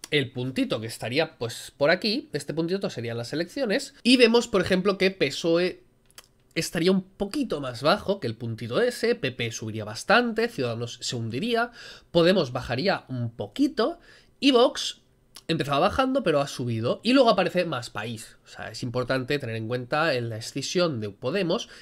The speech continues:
de Íñigo Errejón, que también se llevará votos, claro. Entonces, según esto,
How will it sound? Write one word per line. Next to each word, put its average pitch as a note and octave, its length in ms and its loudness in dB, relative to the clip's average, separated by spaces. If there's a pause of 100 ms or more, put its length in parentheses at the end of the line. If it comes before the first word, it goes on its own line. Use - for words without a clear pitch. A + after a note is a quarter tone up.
de G2 120 -12
Íñigo A2+ 260 -6
Errejón, F#3+ 440 0 (300)
que C3+ 120 -4
también B2 200 -6
se D#3 120 -4
llevará A#2 200 -4
votos, - 360 -2
claro. G#3+ 320 0 (100)
Entonces, B3 380 2
según A3 280 2
esto, G3+ 460 2